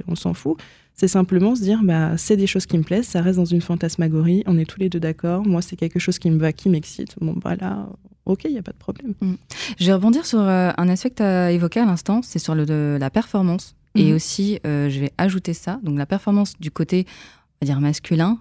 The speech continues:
Speaker 2: euh, qui est assez récurrent dans l'état d'esprit,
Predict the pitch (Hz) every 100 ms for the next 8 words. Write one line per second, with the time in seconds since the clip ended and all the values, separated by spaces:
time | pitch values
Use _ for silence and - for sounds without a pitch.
0 | - 143 143 139 - 139 135 135 - 156
1 | 143 156 165 214 - - - _ _ _
2 | - 147 135 127 135 143 135 - - 208
3 | 233 240